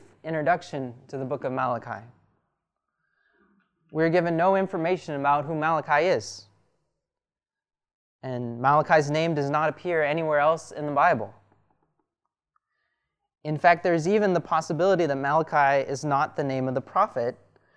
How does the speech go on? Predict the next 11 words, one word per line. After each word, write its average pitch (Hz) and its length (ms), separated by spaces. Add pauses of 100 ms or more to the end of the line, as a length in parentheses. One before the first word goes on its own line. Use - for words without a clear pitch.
(240)
because 147 240
the 151 80
word 151 180
Malachi 151 460
can 139 160
simply 151 300
have 139 140
the 139 60
meaning, 143 460 (240)
"my 135 240
messenger." 123 720